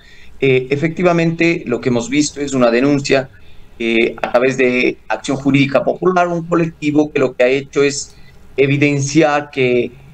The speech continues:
existe un plagio en la tesis de la fiscal Diana Salazar. Esto ha pasado a una instancia de revisión, como no puede ser de otra manera, a partir del órgano educativo,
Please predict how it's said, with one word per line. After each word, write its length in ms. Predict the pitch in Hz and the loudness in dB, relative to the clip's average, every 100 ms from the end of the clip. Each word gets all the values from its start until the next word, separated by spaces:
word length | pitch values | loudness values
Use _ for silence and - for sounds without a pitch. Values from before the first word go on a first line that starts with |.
| - - | -16 -6
existe 400 | 143 165 165 165 | -4 0 2 4
un 180 | 147 139 | 2 0
plagio 640 | 165 156 160 156 156 147 | -2 0 0 2 2 2
en 120 | 123 | 0
la 120 | 120 120 | -2 0
tesis 400 | 131 127 127 113 | -2 0 -2 0
de 60 | |
la 100 | 110 | 0
fiscal 420 | 113 113 - 123 | 0 -6 -2 -2
Diana 220 | 120 117 107 | 0 -2 -2
Salazar. 440 | - 104 - - - | -2 -2 -2 -6 -2
Esto 240 | 165 160 | -2 -2
ha 40 | 135 | -6
pasado 640 | 135 - 175 165 165 165 - - - - | -4 -2 0 0 -2 -6 -20 -20 -20 -2
a 80 | 123 | -2
una 180 | 131 | 0
instancia 500 | 127 127 - 151 151 | -2 0 0 0 0
de 60 | 135 | 0
revisión, 460 | 123 131 - 202 175 | 0 -4 0 0 0
como 160 | 156 | -4
no 160 | 139 135 | -6 -2
puede 160 | 208 | -2
ser 160 | - - | 0 -2
de 100 | 135 | -2
otra 200 | 139 120 | 0 0
manera, 420 | 127 160 170 156 | 2 2 0 -2
a 220 | - - - | -4 -14 -16
partir 280 | - 147 139 | -12 -8 0
del 120 | 131 | 0
órgano 320 | 131 127 120 | 2 0 0
educativo, 720 | 127 127 - - 175 156 151 | 0 0 -4 -2 0 2 0